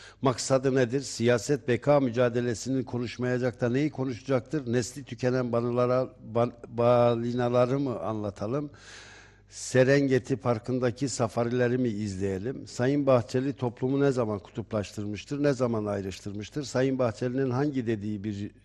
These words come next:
e, birini tutmuyor? O hangi dediği birbirini tutmuyora geçmişten örnekler veririm ama şimdi o tartışmanın zamanı değil.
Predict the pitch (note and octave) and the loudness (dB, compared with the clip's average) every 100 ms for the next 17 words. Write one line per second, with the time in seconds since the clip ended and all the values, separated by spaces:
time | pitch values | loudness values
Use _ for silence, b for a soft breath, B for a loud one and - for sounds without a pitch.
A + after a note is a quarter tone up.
0 | _ G#2 G#2 G#2 G2 A2 G#2 G#2+ G2+ G#2+ | _ -10 -6 -6 -6 -6 -4 -6 -6 -12
1 | - G#2+ C3+ C#3+ - B B B B C3 | -8 -4 -4 -6 -16 B B B B 0
2 | C3 - - - A#2+ C3 B2 B2 A#2 B2 | 0 -2 -18 -8 -4 -2 0 0 0 -2
3 | B2 A#2 B2 B2+ A2 - C3+ B2 B2 D#3 | -2 -4 -2 -2 -4 -6 -4 0 2 2
4 | C#3 - b b b b C#3 B2 - G#2+ | 2 -6 b b b b 2 2 0 -2
5 | C3 B2 B2 B2+ A#2+ C3 C3 C#3+ E3 F#3+ | 0 2 0 -2 -2 0 0 0 -2 -2
6 | D3+ A2 - B2 A#2 A#2 A2 A#2+ - - | 0 -2 -4 -4 -2 -2 0 0 0 -4
7 | A#2 A#2 A2+ A2+ A2+ A#2 A2+ A2 G#2 | -4 -4 -2 -4 -2 -4 -2 -2 -2